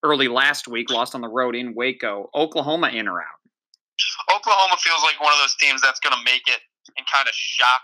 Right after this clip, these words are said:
Speaker 2: a lot of people. You know what I mean? They,
Speaker 1: Yeah.
Speaker 2: they're gonna have, they're gonna have a decent win total, but not a lot of big wins. And some people might get a little bit mad about that around tournament time. I'm sure Dickie V will be screaming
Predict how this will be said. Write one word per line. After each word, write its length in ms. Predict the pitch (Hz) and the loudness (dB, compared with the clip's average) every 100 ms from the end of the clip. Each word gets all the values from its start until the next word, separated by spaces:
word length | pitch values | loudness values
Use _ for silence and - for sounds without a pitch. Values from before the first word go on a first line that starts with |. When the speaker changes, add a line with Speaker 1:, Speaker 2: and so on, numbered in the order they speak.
| 135 | -2
Speaker 2:
a 60 | |
lot 160 | 139 143 | 0 0
of 60 | - | -2
people. 320 | 147 - 160 _ | -6 -6 -14 _
You 80 | 131 | -8
know 40 | 135 | -8
what 80 | 135 | -6
I 40 | |
mean? 160 | 139 139 | -6 -2
They, 100 | 131 | 0
Speaker 1:
Yeah. 160 | 135 107 _ _ | 2 0 _ _
Speaker 2:
they're 120 | 147 147 | 0 2
gonna 200 | 147 - 143 | 2 0 2
have, 120 | 139 - | 0 2
they're 120 | 147 | 0
gonna 120 | 147 | 2
have 120 | 143 | -2
a 80 | 131 _ - | -4 _ -10
decent 440 | 147 139 156 147 - _ _ _ 123 123 | -10 -6 -2 -2 -4 _ _ _ -20 -4
win 200 | 139 156 160 - | -2 -2 -8 0
total, 400 | 160 165 170 165 _ _ - _ | 0 2 0 -2 _ _ -20 _
but 140 | 143 143 | -2 2
not 200 | 143 135 | 2 4
a 40 | |
lot 180 | 135 131 | 4 2
of 60 | 120 _ | 2 _
big 160 | 131 135 120 | -2 -2 -2
wins. 480 | 117 123 123 - - _ _ _ 123 | -4 -4 -4 -12 -16 _ _ _ -4
And 160 | 120 | -4
some 160 | - 139 - | -4 -6 -2
people 180 | 127 123 | -4 0
might 140 | 123 | 0
get 100 | 127 | 0
a 60 | 120 | -2
little 140 | 120 | -4
bit 100 | 120 - | -4 -2
mad 160 | 113 117 | 0 2
about 240 | 117 117 | 2 2
that 140 | 123 120 | 2 0
around 220 | 117 - | 0 -2
tournament 300 | 120 117 120 | -8 -8 -4
time. 160 | 127 117 | -4 -4
I'm 60 | - | -6
sure 140 | 123 - | -12 -2
Dickie 320 | 117 - 110 | -2 -2 -4
V 120 | 117 113 | 0 0
will 80 | - | 0
be 160 | 113 - _ - - | -2 -2 _ -10 -10
screaming 720 | - - - 135 135 135 135 | -6 -6 -6 -4 0 2 0